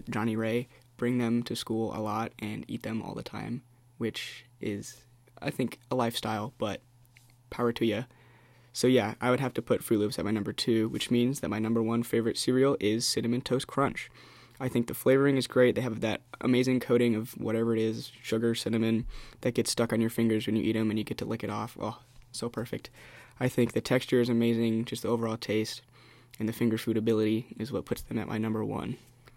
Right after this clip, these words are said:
So that's gonna do it for my ranking of the top ten cereals in America. I imagine you guys have different opinions. I would love to hear them. Let me know what you think the ranking order should have been. Um, hopefully next time I can do another ranking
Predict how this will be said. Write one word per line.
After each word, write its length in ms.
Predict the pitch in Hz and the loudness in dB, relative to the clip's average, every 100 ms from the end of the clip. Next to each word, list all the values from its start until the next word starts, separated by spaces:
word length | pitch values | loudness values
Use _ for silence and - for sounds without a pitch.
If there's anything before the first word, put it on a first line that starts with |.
| - - - - | -20 -20 -20 -6
So 120 | 143 | 2
that's 180 | 143 - | 4 4
gonna 180 | 139 | 2
do 160 | 131 131 | 6 6
it 160 | 135 - | 6 2
for 100 | 117 | 0
my 120 | 120 | 2
ranking 360 | 123 123 131 | 0 0 0
of 80 | 120 | 0
the 60 | 120 | -2
top 240 | - 120 | -2 -4
ten 180 | - 123 | 0 -2
cereals 480 | - 120 117 120 120 | 0 0 2 2 0
in 80 | 113 | -2
America. 600 | 113 113 117 113 120 - - - - - | -2 -2 -2 -2 -2 -6 -16 -20 -20 -4
I 80 | 120 | 2
imagine 340 | 120 127 131 | 4 4 4
you 80 | 123 | 4
guys 320 | 127 123 123 | 2 0 -2
have 360 | 120 113 113 - 151 | -2 -2 -2 -10 -4
different 260 | 127 123 | 0 0
opinions. 480 | 120 131 131 143 143 | 0 2 4 2 2
I 80 | 113 | -2
would 80 | 113 | 0
love 160 | 120 | 0
to 80 | 123 | 0
hear 180 | 127 123 | 0 2
them. 200 | 120 120 | 2 2
Let 100 | 113 | 0
me 80 | 113 | 0
know 200 | 117 117 | 0 0
what 140 | 113 | 0
you 120 | 120 | -2
think 400 | 127 120 120 - - | -2 -2 -2 -6 -8
the 180 | 127 113 | -4 -2
ranking 340 | 117 120 120 | 0 0 0
order 200 | 110 117 | 0 0
should 200 | 120 123 | 0 2
have 100 | 120 | 2
been. 260 | 120 123 131 - - - - - | 4 4 2 -4 -20 -20 -12 -6
Um, 460 | 113 113 113 117 - _ - | -2 0 2 0 -4 _ -8
hopefully 480 | - 135 - 131 131 | 2 2 4 4 4
next 220 | 127 - | 2 0
time 200 | 131 135 | 0 0
I 40 | |
can 120 | 127 | 2
do 140 | 120 120 | 4 4
another 260 | 120 120 | 4 2
ranking 560 | 117 120 127 131 131 160 | 2 0 0 0 0 -4